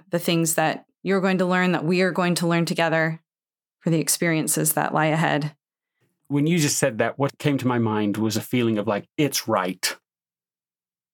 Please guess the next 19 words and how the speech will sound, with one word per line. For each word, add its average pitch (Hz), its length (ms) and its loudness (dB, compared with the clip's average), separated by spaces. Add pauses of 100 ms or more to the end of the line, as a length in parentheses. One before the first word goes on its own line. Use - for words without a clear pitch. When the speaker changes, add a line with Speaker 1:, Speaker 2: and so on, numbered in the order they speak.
(240)
Speaker 2:
Like, 113 160 -4
this 147 160 0
direction 143 560 0
of 131 100 -2
this 131 140 -4
podcast, 135 460 0
it's - 200 -4
right. 127 560 0 (800)
I, 139 100 0
I 156 120 0
want 160 280 -2
everybody 170 420 0
listening 151 400 -2
to 143 100 0
this 135 300 -2
to, 127 380 -2
to - 120 0
come 160 720 0
with 156 400 -2